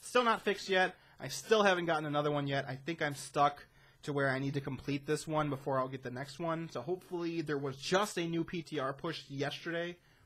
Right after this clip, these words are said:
Hopefully that's fixed it. I haven't checked yet. But, um, yeah, that's just an update for you 'cause I know I, I kinda left it on the idea of, "Oh, I'm gonna go see if it's working now." It's still not. So, uh, I'm gonna go check if it's working now after this video.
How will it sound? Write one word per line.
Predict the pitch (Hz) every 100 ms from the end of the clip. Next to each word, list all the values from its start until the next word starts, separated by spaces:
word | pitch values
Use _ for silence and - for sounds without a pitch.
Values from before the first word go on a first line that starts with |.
| -
Hopefully | 147 165 160 151
that's | 143 143
fixed | - 151 -
it. | 160
I | 123
haven't | 127 135 135
checked | - - 139 139
yet. | 156 160 - _ _ _ -
But, | 135 120
um, | 117 117 123 -
yeah, | 175 120
that's | - 147
just | 175
an | 151
update | 135 135 139 135
for | 131
you | 123 123
'cause | 139
I | 127
know | 135
I, | 127 127
I | 113 123
kinda | 156 139
left | 143 143
it | 147
on | 135
the | 127 123
idea | 127 131 131
of, | 120 120 117 - _
"Oh, | 233 285
I'm | 143
gonna | 175 170
go | 165
see | - 220
if | 220
it's | 240
working | 294 320 175
now." | 131 117
It's | 117
still | - 135
not. | 123 110 104 _
So, | - 123 113 117 _ _ _ _ _
uh, | 160 156
I'm | 139
gonna | 190 202
go | 175
check | - 214 208
if |
it's | 180
working | 196 202 190 160 139 104
now | 151 240 247
after | 175 170 160
this | 214 -
video. | 156 143 139 123